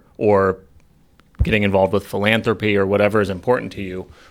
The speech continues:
with your legacy also? So we work with a lot of clients to figure out, okay, with your planning, how much do you want to leave to the next generation? What does that mean for them? And maybe during their life, can you take that extra vacation to create memories?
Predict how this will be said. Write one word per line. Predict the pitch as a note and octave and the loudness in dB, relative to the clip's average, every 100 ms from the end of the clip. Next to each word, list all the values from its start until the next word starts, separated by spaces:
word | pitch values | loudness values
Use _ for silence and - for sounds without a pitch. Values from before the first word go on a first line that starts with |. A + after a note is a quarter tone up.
| _ | _
with | A#2+ A2+ | -4 -2
your | A#2 | -2
legacy | G#2+ G#2+ G#2 - F#2+ | 0 -2 -4 -6 -2
also? | G#2 G2+ F#2+ F2+ | -2 -2 -8 -10
So | E2+ | -8
we | G#2 A2 | -4 -2
work | A2 G#2+ | -2 -4
with | G2 | -6
a | G2+ | -10
lot | G#2+ G#2 | -10 -8
of | G2+ | -10
clients | - G#2+ G#2+ G#2 | -8 -6 -4 -4
to | - | -8
figure | G2+ - G2 G2 G2+ | -8 -6 -6 -6 -4
out, | G2+ G2+ - - - - - - _ | -2 -2 -4 -8 -20 -20 -20 -20 _
okay, | - A2 | -4 -2
with | G2+ - | 0 2
your | A2+ | 2
planning, | - B2 A#2 A#2 G#2 G2 | 2 0 2 2 0 -2
how | F#2+ A#2+ | -4 0
much | B2 B2+ - | 2 0 0
do | |
you | A#2 | 0
want | A2+ A#2 | 2 2
to | A2+ | 2
leave | G#2+ G#2 | 0 -2
to | A2 | -2
the | G#2 | -4
next | G#2 - | -6 -6
generation? | - G#2 G2 F#2+ F#2+ - G#2+ C3 | -4 -2 -2 -2 -2 -2 0 -2
What | C3 G#2+ | 0 0
does | A2+ G2 | 0 0
that | G2 | -2
mean | G2+ G2+ G#2 | -2 -4 -4
for | G2+ G#2 | -4 -4
them? | F#2+ F#2 G2+ | -2 -2 -2
And | G2 | -2
maybe | G2+ G#2 | -2 -2
during | G2+ G#2+ G#2 | -2 0 0
their | G2+ F#2 | -4 -2
life, | G2+ A2+ F#2+ - | 2 2 0 -6
can | - G2 F#2+ | -10 -6 -6
you | G2 | -8
take | - A2+ A2+ | -6 -8 -2
that | A#2 | -4
extra | G#2 G2 - G2 F#2 - _ - | -4 -8 -10 -8 -8 -12 _ -16
vacation | G2 F#2+ - G#2+ B2+ - - A#2 - _ | -12 -12 -10 -6 -6 -8 -12 -14 -14 _
to | - G2+ - _ _ _ _ | -8 -8 -12 _ _ _ _
create | - A#2+ F#2+ | 0 0 2
memories? | G2 D3 F2+ - - | 0 0 -2 -4 -12